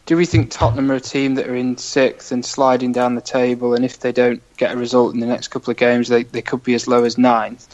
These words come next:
The answer's, like, no. They're a top four team, so I'd expect them to return to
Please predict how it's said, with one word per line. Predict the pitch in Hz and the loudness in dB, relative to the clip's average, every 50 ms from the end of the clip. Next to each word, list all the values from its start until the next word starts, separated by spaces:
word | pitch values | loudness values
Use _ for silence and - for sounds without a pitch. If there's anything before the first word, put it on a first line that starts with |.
| - - - _ _ _ | -20 -20 -20 _ _ _
The | - - | -4 -2
answer's, | 139 139 - - 156 135 - - | 0 0 2 0 -2 -2 0 0
like, | 117 117 123 - - | 0 0 0 0 -4
no. | - 123 117 123 123 127 139 170 180 175 | -8 -6 -2 0 2 4 6 4 4 2
They're | 175 - - - 170 | 2 2 4 4 4
a | 156 | 2
top | - - - 151 - - | 0 -2 -2 -2 -4 -6
four | - - - 135 147 160 156 | -8 -4 0 2 4 4 2
team, | 160 - - 123 113 110 107 107 | 0 -4 -8 -8 -8 -8 -10 -4
so | - 135 127 123 123 | -2 0 2 2 2
I'd | 123 123 | 0 0
expect | - - - - - 127 - | -4 -6 -4 -2 0 0 0
them | - 127 123 | -2 -6 -8
to | - - 127 | -8 -8 -8
return | 123 120 - - - 143 139 135 131 127 127 120 | -8 -8 -8 -6 -2 -2 0 2 2 0 0 -2
to | - - 139 127 123 120 | -4 -2 0 2 2 0